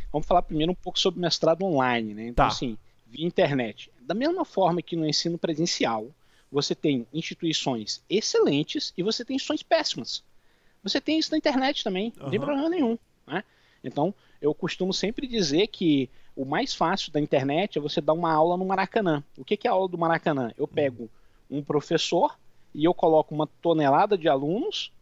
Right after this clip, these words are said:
Speaker 1: e aí esse professor vai dar que tipo de atenção pro aluno?
Speaker 2: Uhum.
Speaker 1: Zero, né? E aí fica muito barato, porque você tem uma despesa muito pequena. Então,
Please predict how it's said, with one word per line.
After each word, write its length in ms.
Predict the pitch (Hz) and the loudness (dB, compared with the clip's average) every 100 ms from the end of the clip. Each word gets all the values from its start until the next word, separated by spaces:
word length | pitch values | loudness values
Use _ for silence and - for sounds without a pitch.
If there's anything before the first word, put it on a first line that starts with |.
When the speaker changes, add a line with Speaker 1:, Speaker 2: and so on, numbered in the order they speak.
| - | 0
Speaker 1:
e 60 | 403 | 4
aí 200 | 185 170 | 6 4
esse 180 | - | 2
professor 600 | - 226 - 208 - 185 202 | -4 -4 -2 -2 -2 -2 0
vai 160 | 214 | 0
dar 160 | 190 208 | 0 -2
que 140 | - | -4
tipo 240 | 214 277 277 | -12 -12 -4
de 80 | 262 | -4
atenção 440 | - 214 - 202 | -4 -6 -4 -6
pro 200 | - 190 | -2 0
aluno? 360 | 180 170 127 104 - - - | 0 0 -4 -6 -18 -20 -18
Speaker 2:
Uhum. 120 | 123 | -12
Speaker 1:
Zero, 640 | 110 117 147 208 - 180 - - - _ _ - | -8 0 2 2 2 -4 -8 -20 -20 _ _ -12
né? 280 | 120 147 196 - | -4 -2 -4 -4
E 80 | 135 | 0
aí 80 | 135 | 0
fica 240 | - - | 0 -2
muito 220 | 165 185 202 | -2 -2 0
barato, 540 | 233 208 208 302 - | 2 4 4 2 -4
porque 260 | - 156 151 | -14 -8 -6
você 240 | 143 - 165 | -4 -6 -6
tem 160 | 165 | -6
uma 140 | 190 226 | -6 -8
despesa 440 | - - 175 180 | -8 -2 -2 0
muito 240 | 180 196 - | -2 -6 -10
pequena. 540 | - - 175 185 180 - - - - - - | -10 0 2 4 0 -6 -18 -20 -20 -20 -8
Então, 200 | - 151 | -2 -2